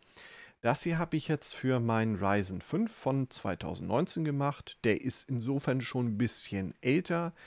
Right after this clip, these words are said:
Der hat diese Zen Plus Architektur, die ist natürlich nicht mehr zeitgemäß.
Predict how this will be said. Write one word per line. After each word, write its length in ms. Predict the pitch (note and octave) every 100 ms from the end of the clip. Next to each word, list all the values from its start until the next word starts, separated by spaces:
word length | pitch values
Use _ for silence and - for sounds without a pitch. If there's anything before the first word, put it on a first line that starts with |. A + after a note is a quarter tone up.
| - - _ -
Der 120 | C#3
hat 140 | D3
diese 240 | C#3+ A2+ G#2+
Zen 320 | G#2+ G#2 G2
Plus 380 | - A#2+ D#3+ -
Architektur, 640 | D#3 D3 C#3 C3+ - C#3
die 80 | A#2
ist 100 | G#2+
natürlich 320 | G#2+ A2 G2+
nicht 120 | F#2+
mehr 120 | F2 F2+
zeitgemäß. 640 | C3+ E3+ E3+ D3+ D3+